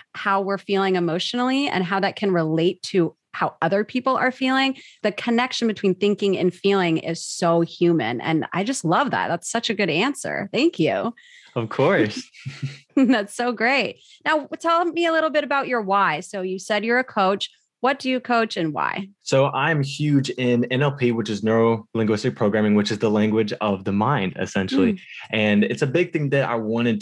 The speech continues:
Speaker 2: to really kind of share with people and really guide people through, because thinking and feeling is something that we all talk about is important, but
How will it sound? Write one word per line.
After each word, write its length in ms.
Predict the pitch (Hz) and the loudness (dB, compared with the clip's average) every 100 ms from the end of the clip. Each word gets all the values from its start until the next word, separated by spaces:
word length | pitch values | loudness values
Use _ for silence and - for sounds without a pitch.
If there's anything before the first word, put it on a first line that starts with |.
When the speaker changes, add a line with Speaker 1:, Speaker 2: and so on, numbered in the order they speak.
| - | -4
Speaker 2:
to 280 | 117 110 104 | -4 -4 -4
really 580 | 110 143 160 156 143 - _ | -2 0 4 4 2 -6 _
kind 180 | - 202 | 0 0
of 40 | |
share 200 | 151 156 | 2 2
with 120 | 151 143 | 0 0
people 220 | 139 135 | 0 2
and 60 | |
really 180 | 127 135 | 2 2
guide 300 | 110 117 131 | 2 0 0
people 220 | 165 156 | 0 -2
through, 180 | 160 180 | 0 0
because 500 | 165 139 135 117 104 | 0 -2 0 0 0
thinking 300 | - 143 147 | -2 -2 0
and 120 | 131 | 0
feeling 300 | - 139 135 | 2 0 2
is 140 | 123 104 | 0 0
something 420 | 120 110 117 110 | -2 0 0 0
that 220 | 110 104 | 2 2
we 100 | 113 | 2
all 240 | 104 120 110 | 2 0 0
talk 340 | - 147 - | -2 -2 0
about 220 | 139 131 | 0 0
is 80 | 120 | 0
important, 540 | 117 - 175 170 139 | -2 -2 -2 0 -2
but 240 | 113 117 | 0 -2